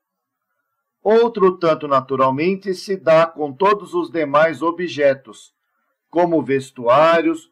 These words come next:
joias, et cetera. Será assim? Resposta de São Luís. Mas, evidentemente. Pergunta oito.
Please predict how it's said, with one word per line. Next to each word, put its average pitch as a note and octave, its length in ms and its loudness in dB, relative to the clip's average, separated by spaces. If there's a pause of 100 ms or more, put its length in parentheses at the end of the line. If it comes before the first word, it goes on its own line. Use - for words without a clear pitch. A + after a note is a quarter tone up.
(100)
joias, D3+ 840 0 (320)
et G3+ 320 0
cetera. A#2+ 640 -8 (640)
Será D#3 540 2
assim? G#3 520 -4 (1400)
Resposta E3 1040 0
de D3+ 180 -4
São F3 360 -2
Luís. D#3 600 -2 (720)
Mas, F#3+ 640 0 (140)
evidentemente. F3 1200 -6 (2250)
Pergunta F#3 840 0
oito. A#2 500 -4